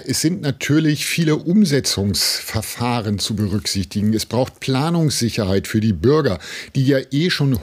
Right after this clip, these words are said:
huschig sind. Was soll denn jetzt gelten? Es, das geht bis hin zu den Wärmepumpenherstellern, die sich ja schon geäußert haben und ob des Theaters hier auf der Ampelebene festgestellt haben,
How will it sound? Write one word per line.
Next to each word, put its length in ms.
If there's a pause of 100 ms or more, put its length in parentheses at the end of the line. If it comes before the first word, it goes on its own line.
huschig 360
sind. 280
Was 180
soll 240
denn 160
jetzt 320
gelten? 440 (260)
Es, 160
das 200
geht 300
bis 220
hin 200
zu 140
den 220
Wärmepumpenherstellern, 1120
die 120
sich 160
ja 100
schon 160
geäußert 560
haben 260 (300)
und 160
ob 220
des 180
Theaters 680
hier 320 (140)
auf 120
der 260
Ampelebene 800
festgestellt 800
haben, 240